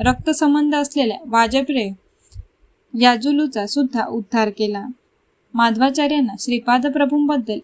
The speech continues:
अति वात्सल्य भाव होता. हेच पुढे विद्यारण्य महर्षी झाले. त्यांचे शिष्य मलयानंद, त्यांचे शिष्य देवतीर्थ, त्यांचे शिष्य यादवेंद्र सरस्वती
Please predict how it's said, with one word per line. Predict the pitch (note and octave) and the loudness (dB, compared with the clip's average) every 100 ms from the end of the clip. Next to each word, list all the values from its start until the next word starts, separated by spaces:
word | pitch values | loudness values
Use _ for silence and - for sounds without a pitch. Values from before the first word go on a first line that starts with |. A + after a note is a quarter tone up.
| - | -4
अति | B3 D#4+ | 0 2
वात्सल्य | C4 A3 - B3 C4 | 2 2 0 -2 0
भाव | B3+ A#3 G#3 | 0 0 -2
होता. | G3+ G#3+ G#3 G#3+ _ _ _ _ - - | -4 -10 -14 -14 _ _ _ _ -14 0
हेच | C#4 C#4+ | 0 0
पुढे | - B3+ G#3 A#3 _ _ _ - | 0 0 0 -4 _ _ _ -6
विद्यारण्य | A3+ A#3+ G3+ B3+ C#4 D4 D4 | 2 2 4 2 4 2 2
महर्षी | C4 A3+ G#3+ - A3+ | 0 0 -4 -4 -4
झाले. | G#3+ G3+ G3+ B3 _ _ _ _ - | -4 -4 -6 -12 _ _ _ _ 2
त्यांचे | C#4+ D4 E4 | 2 4 2
शिष्य | D#4 B3+ - A3 A3+ - _ _ _ _ A#3+ | 2 0 0 -6 -8 -14 _ _ _ _ 2
मलयानंद, | A#3+ A#3 A#3 C4+ D4 B3 G#3 - - | 2 4 2 4 2 0 -6 -6 2
त्यांचे | B3+ B3 D4+ | 2 4 0
शिष्य | D#4+ C#4+ A#3+ G#3+ | 0 0 -2 -6
देवतीर्थ, | G3+ B3 B3+ C#4+ C#4+ C#4 C4+ G#3+ - _ - | 0 2 2 2 2 0 -2 -10 -12 _ -2
त्यांचे | A#3 A3+ C#4 | -2 -2 -2
शिष्य | C4 A3+ - G3+ - _ _ _ _ | 0 0 -2 -6 -10 _ _ _ _
यादवेंद्र | A#3+ A#3 A3 C#4 C#4+ D4+ | 2 2 2 2 2 2
सरस्वती | D4 B3 A3+ B3 C4+ - G3+ | 0 0 -2 -2 -6 -6 -14